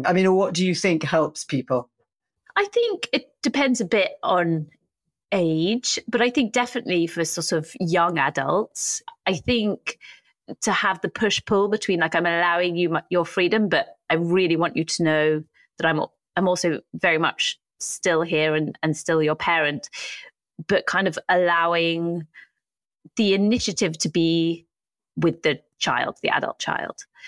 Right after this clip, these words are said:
Speaker 2: t-, but to sort of be quite concrete about saying, "Look, I want to be here to, with, for you. I don't want to be intrusive,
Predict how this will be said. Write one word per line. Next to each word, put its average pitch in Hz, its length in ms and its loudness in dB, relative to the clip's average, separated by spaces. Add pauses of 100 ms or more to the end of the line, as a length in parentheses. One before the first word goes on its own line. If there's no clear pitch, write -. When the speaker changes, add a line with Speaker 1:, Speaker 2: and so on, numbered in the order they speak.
(240)
Speaker 2:
t-, - 120 -6
but - 220 0
to 202 100 0
sort 202 200 0
of 165 100 0
be 180 120 0
quite - 280 0 (680)
concrete 262 500 0
about 156 300 0
saying, 151 460 -2 (560)
"Look, - 320 0
I 175 140 4
want 175 420 -2
to - 60 -10
be 208 80 0
here 180 200 2
to, 160 340 0
with, - 320 -2
for 170 200 2
you. 143 380 0 (260)
I - 20 0
don't 202 160 2
want 214 160 0
to - 60 -8
be 202 120 2
intrusive, 165 720 0